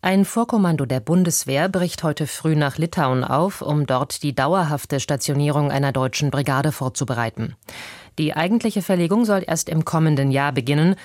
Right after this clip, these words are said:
sobald in dem baltischen nato-Mitgliedsland die notwendige Infrastruktur bereitsteht. Die Verlegung der rund fünftausend Bundeswehrangehörigen soll zweitausendsiebenundzwanzig abgeschlossen werden.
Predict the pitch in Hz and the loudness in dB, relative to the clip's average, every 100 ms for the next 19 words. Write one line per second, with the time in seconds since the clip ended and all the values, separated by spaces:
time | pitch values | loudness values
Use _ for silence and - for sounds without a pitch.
0 | - - 156 143 143 - 139 127 131 131 | -20 -6 -2 0 -2 0 -2 0 0 -2
1 | 143 147 156 139 135 165 143 143 135 131 | -2 -2 0 0 0 0 -2 -2 -4 -6
2 | - 127 123 - 139 139 - 135 123 143 | -2 -2 -2 -2 -2 -2 0 -2 0 -2
3 | 139 156 - 147 - 139 127 - 131 113 | 0 0 0 -4 -4 -6 -8 -4 -4 -2
4 | 120 117 - 127 - - - - - - | -2 -4 -6 -8 -8 -12 -14 -20 -18 -16
5 | - - - 208 226 202 233 214 151 143 | -18 -14 -2 0 2 2 4 4 2 2
6 | 143 - 208 - 180 160 143 131 151 160 | 0 0 -2 0 0 2 0 2 2 2
7 | - 143 127 139 139 139 147 151 202 165 | 0 -2 0 0 0 0 0 2 2 2
8 | 143 - 147 139 147 127 135 151 170 175 | 0 0 -2 -2 -2 -2 -2 0 2 2
9 | 143 - 131 127 147 - 147 - - 135 | 2 0 -2 -2 -4 -4 -4 -2 -2 -2
10 | - 120 117 127 123 | -2 -4 -4 -4 -8